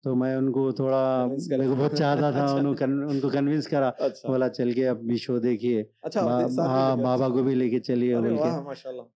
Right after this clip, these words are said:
Speaker 1: तो वालिद साहब और बड़े चाचा चले और घर के भाया, तकरीबन जो, जो थे, महल्ले के
Speaker 2: अच्छा।
Speaker 1: लोग भी चले। जब उस वक्त मैं कॉम्पिटिशन में participate
Speaker 2: कहाँ
Speaker 1: कर
Speaker 2: था
Speaker 1: रहा
Speaker 2: ये
Speaker 1: था,
Speaker 2: कॉम्पिटिशन?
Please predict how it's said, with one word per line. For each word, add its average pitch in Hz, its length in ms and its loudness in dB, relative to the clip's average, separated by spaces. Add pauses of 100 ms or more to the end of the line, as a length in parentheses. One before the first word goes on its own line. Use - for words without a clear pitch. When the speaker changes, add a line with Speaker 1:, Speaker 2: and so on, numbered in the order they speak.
(200)
Speaker 1:
तो 123 100 -2
वालिद 127 260 2
साहब 143 300 2
और 135 260 2
बड़े 123 240 0
चाचा 127 340 0
चले 127 340 0
और 117 340 -4 (560)
घर 113 120 -4
के 120 120 -2
भाया, 117 500 -2
तकरीबन 131 720 -4
जो, 127 160 0
जो 127 140 0
थे, 135 240 -2
महल्ले 120 340 0
के 120 60 0
Speaker 2:
अच्छा। 127 140 2
Speaker 1:
लोग 131 220 0
भी 147 100 0
चले। 143 280 0
जब 120 200 -2 (360)
उस 135 140 -6
वक्त 131 220 -2
मैं 117 140 0
कॉम्पिटिशन 117 480 -2
में 120 140 -2
participate 113 480 -4
Speaker 2:
कहाँ 180 100 -2
Speaker 1:
कर 139 60 0
Speaker 2:
था 110 40 2
Speaker 1:
रहा - 80 0
Speaker 2:
ये - 60 0
Speaker 1:
था, - 40 -12
Speaker 2:
कॉम्पिटिशन? 196 400 -8